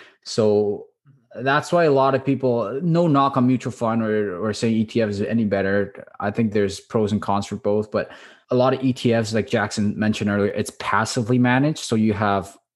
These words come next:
you don't have an active manager that you're paying to. So their M E R, you could look at between zero point zero two to zero point, like, four, five, six percent. Like, it's quite low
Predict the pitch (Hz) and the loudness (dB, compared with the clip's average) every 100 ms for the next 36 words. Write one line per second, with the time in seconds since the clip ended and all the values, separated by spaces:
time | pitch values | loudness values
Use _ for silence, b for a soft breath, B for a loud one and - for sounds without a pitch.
0 | _ _ - 110 110 110 98 101 - 98 | _ _ -4 0 0 0 -2 -2 -2 -4
1 | - 98 101 98 107 110 120 107 92 - | -4 -8 -4 -2 -2 -2 0 0 -2 -6
2 | - 101 120 127 151 160 - 107 104 98 | -4 -2 -2 0 -2 -2 0 0 2 0
3 | B B B B 127 135 127 110 113 123 | B B B B 0 2 4 4 2 0
4 | - 117 113 117 95 95 - - 104 101 | 0 0 0 0 -2 -2 -8 -4 -2 -2
5 | 90 107 107 - 104 101 95 95 _ _ | -2 -2 -2 -4 -4 -2 -4 -6 _ _
6 | - 101 101 107 101 - - - 143 147 | -16 -10 -6 -4 -6 -10 -6 0 2 2
7 | 139 113 104 110 110 - 110 104 95 87 | 0 -2 -2 0 0 -2 -2 -2 -2 -4
8 | 87 _ _ _ _ _ 120 113 113 - | -6 _ _ _ _ _ -2 0 0 0
9 | 113 107 104 - 135 135 127 - 131 123 | 0 0 -2 -4 -4 -4 -6 -2 0 0
10 | 98 90 B B B B B - 131 - | -2 -4 B B B B B -4 -2 -4
11 | - 160 135 113 107 110 151 196 | 0 0 0 0 2 4 2 0